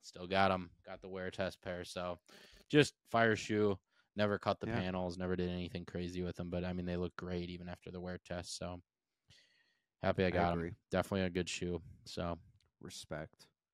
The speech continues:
Speaker 2: Respect.
Speaker 1: All right, top two.
Speaker 2: Dude, this one's really gonna throw you off,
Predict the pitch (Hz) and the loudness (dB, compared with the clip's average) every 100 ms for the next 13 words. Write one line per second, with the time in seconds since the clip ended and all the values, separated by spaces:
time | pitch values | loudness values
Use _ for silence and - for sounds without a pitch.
0 | _ _ _ _ _ _ _ _ _ _ | _ _ _ _ _ _ _ _ _ _
1 | _ - - _ - _ - 87 85 90 | _ -20 -20 _ -20 _ -12 -6 -2 -2
2 | - - 95 98 117 131 135 - - 104 | -4 0 4 6 8 8 6 2 0 4
3 | 110 113 - - 123 135 139 123 117 - | 6 4 -2 2 6 8 8 6 4 -4
4 | - - - - - _ _ _ - 143 | -16 -18 -20 -20 -20 _ _ _ -4 -2
5 | 139 123 101 139 160 - 180 135 120 101 | 0 0 0 -2 0 2 2 2 0 -6
6 | 110 123 131 131 127 123 117 113 113 135 | -4 0 2 2 0 -2 -4 -6 -6 -2
7 | 123 117 117 104 101 95 | 0 2 0 0 -2 -4